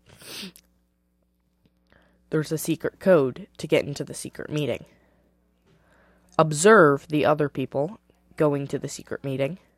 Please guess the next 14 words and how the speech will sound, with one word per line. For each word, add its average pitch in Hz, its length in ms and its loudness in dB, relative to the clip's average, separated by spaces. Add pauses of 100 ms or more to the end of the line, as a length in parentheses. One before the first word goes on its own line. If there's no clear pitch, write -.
(1500)
and 202 160 -4
figure 196 320 0
out 165 140 0
that - 220 -4
code. - 380 -8 (1500)
In 147 120 -6
front 156 260 2
of 156 100 -2
you, 160 320 2 (260)
you 143 180 -4
see 143 680 -6
this - 540 -8 (420)
iron-bound 147 1120 0 (160)
door 147 600 2